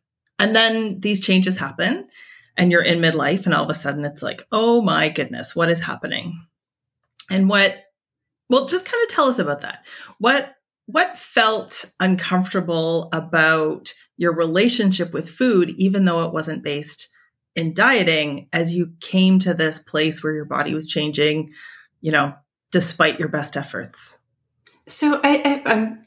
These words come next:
Speaker 2: I think that's a difficult question to answer because I, I feel like, at least from when I've heard people from the diet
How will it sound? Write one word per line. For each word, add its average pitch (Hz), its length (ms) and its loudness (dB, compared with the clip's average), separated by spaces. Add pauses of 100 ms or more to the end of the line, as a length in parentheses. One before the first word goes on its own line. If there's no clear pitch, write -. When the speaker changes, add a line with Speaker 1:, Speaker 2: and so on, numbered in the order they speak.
(120)
Speaker 2:
I 233 80 -2
think 330 200 0
that's - 140 -2
a 214 100 0
difficult 214 600 0
question 214 480 0
to - 100 -4
answer 190 580 -4
because 202 720 -2
I, - 180 -6 (120)
I 208 80 0
feel 254 260 4
like, 226 200 2
at 196 100 2
least 247 240 2
from 233 140 0
when 208 100 2
I've 202 160 -2
heard 202 300 -2 (420)
people 202 240 -4
from 190 220 -4
the 190 80 -4
diet 180 440 -2